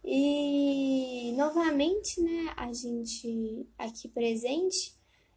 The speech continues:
né, nesse filme, mais uma guerra civil, só que dessa vez em Moçambique, reforçar, né, tipo, re-, e reforça essa, essa ideia de que como os países africanos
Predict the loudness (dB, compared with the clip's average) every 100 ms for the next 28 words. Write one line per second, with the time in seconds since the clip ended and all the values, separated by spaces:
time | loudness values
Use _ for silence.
0 | _ _ -2 0 0 0 2 2 0 -2
1 | 0 2 2 2 2 2 0 -4 -4 -4
2 | -4 0 4 4 2 -6 -2 -2 -2 -8
3 | _ _ _ -6 -6 -2 4 6 6 4
4 | 4 4 4 2 4 6 6 4 -2 -2
5 | -2 -6 -20 _ _ _ _ -2 0 0
6 | 2 4 4 0 0 -2 -4 -4 2 4
7 | 4 0 -6 -12 -14 _ -10 -4 -4 -2
8 | -2 -2 -2 -4 2 2 2 2 6 6
9 | 4 2 2 4 2 -2 -6 -16 -20 -20
10 | -20 -20 -20 -20 -20 _ -2 2 4 4
11 | 6 10 10 10 8 6 4 -2 -4 0
12 | 2 4 4 6 6 6 4 2 2 2
13 | 0 0 0 0 -2 -4 -4 -2 0 2
14 | 2 2 0